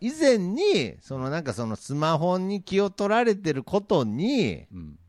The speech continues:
Speaker 1: <laughs> いや、だから、やっぱりなんか、その、ブイアール側への支持に見えちゃうんですよね。
Speaker 2: ああ。
Speaker 1: いや、やっぱ、ナンバーワンも、
Speaker 2: うん。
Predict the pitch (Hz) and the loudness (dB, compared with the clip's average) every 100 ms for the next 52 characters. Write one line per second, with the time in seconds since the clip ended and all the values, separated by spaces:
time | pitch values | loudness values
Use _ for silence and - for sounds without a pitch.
0 | _ _ _ _ _ _ _ _ _ _ | _ _ _ _ _ _ _ _ _ _
1 | _ _ _ _ - 160 233 220 - 185 | _ _ _ _ 2 4 4 2 0 -2
2 | 180 - - _ - 247 233 214 240 427 | -6 -8 -16 _ -2 4 4 6 8 6
3 | - - 539 480 381 226 226 190 247 285 | 4 4 6 6 6 6 6 4 0 2
4 | 285 294 302 294 285 277 277 277 269 269 | 2 6 6 8 6 4 0 0 -2 2
5 | 262 262 262 254 254 254 233 196 - 220 | 4 6 6 4 4 4 2 0 0 -2
6 | 190 180 147 127 123 180 202 120 113 73 | -2 -2 -2 -4 -2 4 4 4 -2 -4
7 | 64 - - - 71 135 151 - - _ | -12 -20 -20 -16 -8 -6 -6 -8 -14 _
8 | _ - _ _ _ _ _ _ 120 117 | _ -20 _ _ _ _ _ _ 0 2
9 | 110 104 95 87 78 73 - _ _ _ | 2 2 0 -2 -4 -8 -12 _ _ _
10 | _ _ _ _ - 190 185 190 220 165 | _ _ _ _ -2 2 6 6 4 0
11 | 156 _ _ - _ _ _ - - - | -8 _ _ -20 _ _ _ -20 -20 -4
12 | 160 165 170 170 185 170 117 95 113 120 | 0 4 6 8 8 6 0 0 2 2
13 | 87 64 50 - 107 85 69 | -2 -6 -16 -10 -8 -8 -12